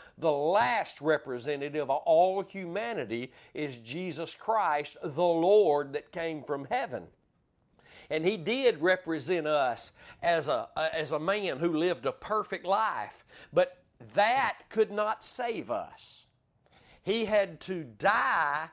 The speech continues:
in our place so that the sin nature and all the acts of sin, all things to do with sin,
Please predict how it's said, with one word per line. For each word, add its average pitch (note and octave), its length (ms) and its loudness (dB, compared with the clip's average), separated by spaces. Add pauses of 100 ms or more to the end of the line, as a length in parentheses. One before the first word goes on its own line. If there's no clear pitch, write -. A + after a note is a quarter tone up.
(280)
in G3 200 0
our F3+ 260 2
place A3+ 880 -4 (220)
so G3+ 260 0
that F3+ 360 0 (300)
the D#3+ 200 -2
sin F#3+ 680 -2
nature A3 600 -2 (720)
and F#3+ 160 4
all G#3+ 300 10
the G#3+ 220 -2
acts A#3+ 480 0
of D#3 160 -2
sin, C#3+ 440 -6 (720)
all B3+ 500 12
things F3 460 -2
to D#3+ 120 -6
do C#3+ 280 0
with A#2+ 200 -4
sin, C3 460 -8